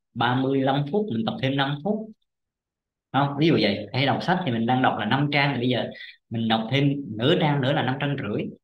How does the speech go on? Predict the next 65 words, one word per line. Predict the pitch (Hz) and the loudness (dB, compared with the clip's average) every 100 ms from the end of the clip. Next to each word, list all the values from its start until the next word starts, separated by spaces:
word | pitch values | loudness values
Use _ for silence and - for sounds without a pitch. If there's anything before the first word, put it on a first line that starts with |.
| _ _ _ _ | _ _ _ _
Hôm | - 156 | 0 0
sau | 151 151 | 2 0
mình | 147 | 0
đọc | 113 107 | -2 -2
là | 107 | -4
sáu | 139 208 | -2 -2
trang, | 190 175 180 - - _ - | -2 -2 -6 -10 -16 _ -6
hôm | 151 | -2
sau | 156 | 2
mình | 131 | 2
nâng | 151 | 4
lên, | 151 156 | 2 0
nâng | 156 | 0
lên, | 156 156 | 0 0
nâng | 151 | -2
lên. | 151 156 - - _ - | -4 -6 -10 -20 _ -10
Anh | 123 | -6
chị | 120 | -2
nắm | 110 156 | 0 0
được | 175 | -2
không | 120 | -4
ạ? | 113 - _ _ _ _ _ _ | -6 -12 _ _ _ _ _ _
Một | - 113 | -8 -6
phần | 117 113 | -6 -4
trăm | 135 135 | -2 -2
thực | 107 | 0
ra | 135 | 0
nó | 165 | 2
nhỏ | 107 120 | 2 0
lắm. | 180 185 - _ | 0 -6 -12 _
Một | 127 | -2
phần | 123 113 | 0 0
trăm | 131 120 | -2 -2
của | 123 | -2
một | 143 113 | -2 -2
trăm | 131 135 127 - | -2 -2 -6 -6
phần | 117 113 | -4 0
trăm | 127 | 0
công | 139 135 | 0 2
lực | 120 113 | 2 0
anh | 131 | -2
chị | 107 | -2
nó | 127 | -2
rất | 190 | 0
là | 185 104 | 0 0
nhỏ. | 95 101 - - _ _ _ _ - - - _ _ _ - | -2 -2 -4 -10 _ _ _ _ -12 -12 -12 _ _ _ -12
Hãy | 117 113 131 | -4 0 2
chia | 139 127 | 6 6
ra. | 120 123 - _ _ - | 4 -2 -10 _ _ -6
À, | 104 | -4
hãy | 101 107 131 | -2 -4 0
chia | 120 | 0
ra. | 113 113 - - _ _ _ _ _ _ _ _ - | 0 -4 -10 -20 _ _ _ _ _ _ _ _ -2
Anh | 123 | -2
chị | 117 | 0
đã | 110 | 0
thấy | 117 135 147 | 2 0 0
tích | - | -2
lũy | - 104 113 | 0 0 0
từ | 120 | 0
những | 104 | 0
cái | 107 135 | 0 2
nó | |
nhỏ | 143 107 | 2 2
nhất. | 123 | 0